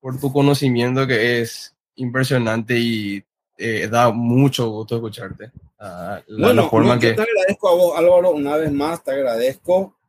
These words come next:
Speaker 2: eh, que me hayas invitado y espero que me sigas invitando porque
Speaker 1: Claro.
Speaker 2: son cosas de las que tenemos que hablar, tenemos que hablar. Y como yo siempre le digo a mis alumnos en aula, no se queden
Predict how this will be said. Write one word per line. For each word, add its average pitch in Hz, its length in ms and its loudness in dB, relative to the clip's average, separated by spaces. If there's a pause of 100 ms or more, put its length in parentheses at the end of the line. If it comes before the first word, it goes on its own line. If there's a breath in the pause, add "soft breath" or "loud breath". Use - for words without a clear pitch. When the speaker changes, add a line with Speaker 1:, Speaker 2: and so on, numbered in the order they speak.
Speaker 2:
eh, 127 240 -6
que 127 60 -14
me 120 120 -10
hayas 123 140 -6
invitado 147 480 2
y 147 60 -2
espero 113 260 -2
que 123 80 -8
me 117 140 -8
sigas 107 240 -4
invitando 117 500 -8
porque 104 480 -8 (260)
Speaker 1:
Claro. 104 200 2 (100)
Speaker 2:
son - 80 -2
cosas 151 280 -8
de 151 60 0
las 147 140 0
que 151 140 -2 (140)
tenemos 120 840 -4 (100)
que 113 100 -12
hablar, 95 420 -8 (420)
tenemos 117 500 -2
que 113 100 -4
hablar. 104 220 0
Y 113 40 -8
como 123 220 -10
yo 147 140 0
siempre 151 320 0
le 143 140 2
digo 131 280 2
a 139 40 2
mis 135 180 0
alumnos 120 480 -2
en 135 140 0
aula, 107 380 -4 (460 soft breath)
no 131 360 2
se - 260 0 (120)
queden 131 640 2